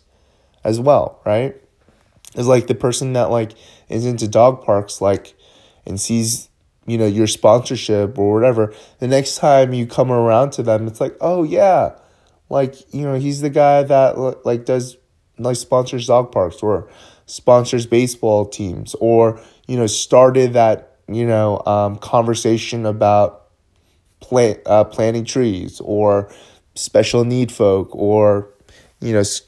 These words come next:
kids at school, right? And, uh, it, it's as big and as little as you want,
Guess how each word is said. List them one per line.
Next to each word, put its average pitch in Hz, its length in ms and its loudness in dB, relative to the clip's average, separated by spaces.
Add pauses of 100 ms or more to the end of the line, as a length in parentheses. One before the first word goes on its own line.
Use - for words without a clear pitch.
(160)
kids 120 240 0
at 117 180 4
school, 107 520 -2 (140)
right? 104 340 2 (1120)
And, 135 340 0 (640)
uh, 107 200 6
it, - 340 -6 (340)
it's 127 380 -2
as 131 220 2
big 147 400 0
and 143 120 -2
as 120 140 -2
little 123 340 0
as 120 140 -2
you 107 140 -4
want, 113 420 -2